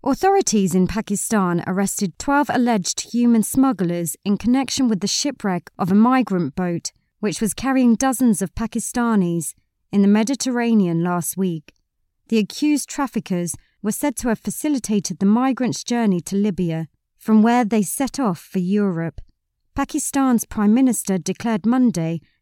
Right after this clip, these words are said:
a day of mourning. In a new sign of a rapprochement between Iran and Saudi Arabia, the first direct flight in seven years took pilgrims heading to Mecca from Sana's, the Yemeni capital.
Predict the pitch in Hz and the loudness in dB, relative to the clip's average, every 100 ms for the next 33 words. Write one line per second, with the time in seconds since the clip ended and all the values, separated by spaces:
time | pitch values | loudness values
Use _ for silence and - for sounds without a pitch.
0 | - 170 190 190 185 196 196 185 170 165 | -10 -4 -2 -2 2 2 2 2 0 -2
1 | 165 _ _ _ _ _ _ _ _ _ | -6 _ _ _ _ _ _ _ _ _
2 | _ - 262 330 349 349 - 254 190 175 | _ 4 8 10 10 10 6 2 2 2
3 | 160 170 175 - - 240 - - 170 - | 0 0 -2 -2 -2 -2 -2 -2 -2 -2
4 | - 156 185 180 - 190 247 190 170 175 | -6 -6 -2 0 0 0 2 2 2 0
5 | - 180 165 165 165 226 240 185 175 175 | -2 -2 -2 -4 -2 0 0 0 0 -2
6 | - _ _ 196 - 277 302 - 269 226 | -8 _ _ -6 0 0 0 0 2 2
7 | 156 - - 285 262 185 - - - 196 | 0 -4 -2 0 2 0 -4 -14 -2 -2
8 | - - 277 302 269 233 170 156 - 240 | 0 0 4 6 6 6 2 -2 -4 -6
9 | - 247 311 247 190 175 160 - 262 269 | -2 0 0 2 2 0 -2 -4 -4 2
10 | 294 277 262 269 269 - 170 165 _ _ | 2 4 4 4 2 -2 -2 -4 _ _
11 | _ - 214 196 269 254 214 170 160 - | _ 0 2 4 2 4 4 2 0 -6
12 | - _ _ 220 214 294 247 175 160 - | -16 _ _ 0 4 6 6 4 0 -4
13 | - 185 - 175 165 170 | -6 -6 -6 -6 -4 -6